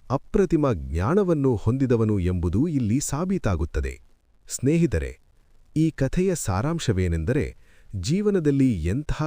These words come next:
ಕಠಿಣ ಪರಿಸ್ಥಿತಿ ಬಂದರೂ ಕಲಿಯುವ ಹಂಬಲವಿದ್ದರೆ ಜ್ಞಾನ ಲಭಿಸಿಯೇ ತೀರುತ್ತದೆ. ನಮ್ಮಲ್ಲಿರುವ ಅಜ್ಞಾನದ ಕತ್ತಲೆಯನ್ನು ಸರಿಸಲು, ಬುದ್ಧಿಯನ್ನು ಚುರುಕುಗೊಳಿಸಲು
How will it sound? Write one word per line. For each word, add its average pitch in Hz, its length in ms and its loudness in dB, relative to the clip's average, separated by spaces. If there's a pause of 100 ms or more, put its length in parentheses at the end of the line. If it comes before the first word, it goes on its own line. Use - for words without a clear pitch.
(140)
ಕಠಿಣ 190 360 0
ಪರಿಸ್ಥಿತಿ 117 500 -2
ಬಂದರೂ 90 520 0 (100)
ಕಲಿಯುವ 165 420 0
ಹಂಬಲವಿದ್ದರೆ 98 920 -2 (360)
ಜ್ಞಾನ 120 540 0
ಲಭಿಸಿಯೇ 127 600 0
ತೀರುತ್ತದೆ. 90 640 -4 (640)
ನಮ್ಮಲ್ಲಿರುವ 160 720 2 (120)
ಅಜ್ಞಾನದ 139 720 -2
ಕತ್ತಲೆಯನ್ನು 123 600 -2
ಸರಿಸಲು, 90 720 -2 (200)
ಬುದ್ಧಿಯನ್ನು 139 680 2
ಚುರುಕುಗೊಳಿಸಲು 101 920 0